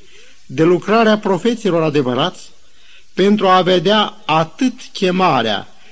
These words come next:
cât și lucrarea lor. O informație foarte prețioasă cu privire la profeți o găsim chiar în epistola Sfântului Pavel către evrei,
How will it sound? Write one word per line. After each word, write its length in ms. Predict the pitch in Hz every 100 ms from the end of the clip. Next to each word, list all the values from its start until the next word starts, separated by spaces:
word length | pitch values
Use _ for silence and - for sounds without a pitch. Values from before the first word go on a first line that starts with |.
| -
cât 160 | - 151
și 140 | -
lucrarea 500 | 147 127 147 160 131
lor. 460 | 113 123 113 - - - - - - - - - -
O 160 | 160
informație 720 | 190 208 202 208 247 247 220 208
foarte 460 | - 254 220 151
prețioasă 680 | - 147 - 160 165 135 135
cu 120 | -
privire 300 | 131 139 147
la 140 | 143
profeți 540 | 123 120 - 156 - - - - - - - -
o 160 | - 165
găsim 400 | 165 170 226 214
chiar 220 | 220 233
în 100 | 220
epistola 540 | 202 202 214 - 147 143
Sfântului 420 | - 160 139 135
Pavel 400 | 123 156 151 139
către 280 | 139 127 123
evrei, 520 | 113 113 147 180